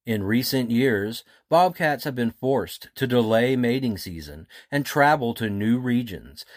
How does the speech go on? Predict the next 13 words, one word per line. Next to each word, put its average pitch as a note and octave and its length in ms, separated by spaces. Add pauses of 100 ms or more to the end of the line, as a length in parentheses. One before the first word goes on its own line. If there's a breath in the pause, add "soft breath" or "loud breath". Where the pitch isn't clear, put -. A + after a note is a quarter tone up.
(140)
that A2+ 200
could D3 280
prove D3+ 360
to A#2 80
be A2+ 160
more A#2+ 320
hazardous A#2+ 720 (280 loud breath)
if E3 200
they D#3 160
are B2 100
unable A#2 640
to G#2 220
adapt. G2 540